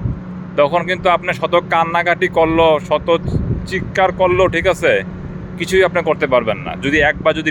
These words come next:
বিদেশে যদি আপনি পা রাখেন। তো বিষয়টা হচ্ছে, এখন আপনাকে মনে করেন যে এখানে আসার আগে আপনাকে যে সমস্ত কিছু জানতে হবে,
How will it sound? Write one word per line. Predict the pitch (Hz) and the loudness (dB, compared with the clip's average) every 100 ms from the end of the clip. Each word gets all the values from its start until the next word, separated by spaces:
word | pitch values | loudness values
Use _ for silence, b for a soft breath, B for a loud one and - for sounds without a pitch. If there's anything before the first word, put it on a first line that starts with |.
| 139 | -2
বিদেশে | 147 143 151 147 | -2 0 -2 -2
যদি | 139 | 0
আপনি | 139 127 131 127 120 - - - - | 0 2 0 0 -2 -8 -12 -6 0
পা | 139 | 2
রাখেন। | 127 123 101 - - - - - - - | 2 -2 -6 -10 -10 -10 -10 -12 -12 0
তো | 131 | 0
বিষয়টা | 147 165 180 | 2 0 2
হচ্ছে, | 175 180 180 | 2 4 0
এখন | 165 170 | 2 2
আপনাকে | 165 180 175 | 2 0 0
মনে | 170 175 | 2 2
করেন | 175 175 165 160 | 2 2 2 4
যে | 170 175 - - - - - - | 2 0 -12 -14 -14 -14 -8 -4
এখানে | 143 165 160 | 0 2 2
আসার | 151 160 170 | 2 2 2
আগে | 170 170 | 4 2
আপনাকে | 151 160 156 | 0 -2 -2
যে | 151 160 | 0 0
সমস্ত | 160 165 | 0 0
কিছু | 160 156 | 0 2
জানতে | 147 147 165 | 2 2 2
হবে, | 143 131 | 4 2